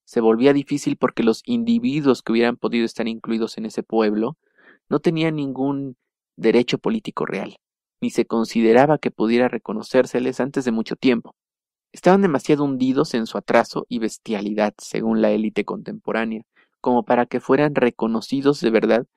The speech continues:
como auténticos ciudadanos. El hecho de que se hubiera declarado el fin de los estamentos y privilegios del antiguo régimen después de la independencia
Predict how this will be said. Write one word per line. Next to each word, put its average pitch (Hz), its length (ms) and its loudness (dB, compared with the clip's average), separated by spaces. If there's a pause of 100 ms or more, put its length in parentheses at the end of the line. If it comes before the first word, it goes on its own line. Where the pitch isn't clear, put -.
(240)
como 170 240 0
auténticos 127 640 -4
ciudadanos. 101 800 -6 (260)
El 139 140 0
hecho 196 200 2
de 220 120 4
que - 100 -8
se - 140 -10
hubiera 143 260 4
declarado 117 540 4
el 104 80 2
fin 117 420 -2 (380)
de - 140 0
los 104 240 0
estamentos 110 760 -4
y 104 60 -8
privilegios 110 540 -2
del 107 100 0
antiguo 110 320 -2
régimen 110 440 -2
después 107 300 -2
de 117 80 -2
la 113 60 2
independencia 110 720 -4